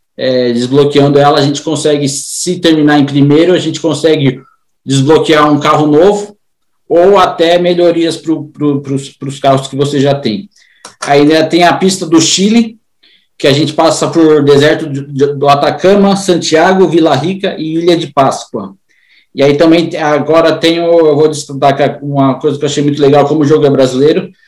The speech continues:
tem as pistas no Brasil. Aí no Brasil, lembrando que não tem São Paulo, porque em São Paulo não daria pra fazer por causa do, do trânsito, né? <laughs> Ah,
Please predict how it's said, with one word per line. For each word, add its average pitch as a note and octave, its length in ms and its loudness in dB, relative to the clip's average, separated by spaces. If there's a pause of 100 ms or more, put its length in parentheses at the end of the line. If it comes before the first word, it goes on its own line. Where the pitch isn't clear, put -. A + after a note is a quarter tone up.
(160)
tem D#3 100 -4
as D#3+ 140 0
pistas F3+ 360 0
no E3+ 120 0
Brasil. E3 680 0 (360)
Aí C#3 200 0
no E3 200 0
Brasil, D#3+ 600 2
lembrando D3+ 460 0
que - 80 -10
não D#3+ 160 -2
tem E3 160 2
São D3+ 260 0
Paulo, D3+ 320 2
porque C#3 200 -8
em C#3 100 2
São C#3+ 240 -2
Paulo C#3+ 240 0
não C#3 180 -2
daria C3+ 300 0
pra C#3+ 160 -6
fazer B2 400 -4
por - 80 -20
causa B2 240 -2
do, B2+ 220 -2
do A#2+ 160 -10
trânsito, D3+ 600 -2
né? C3+ 220 -6 (160)
<laughs> C#3+ 180 -8 (540)
Ah, A#2 1000 0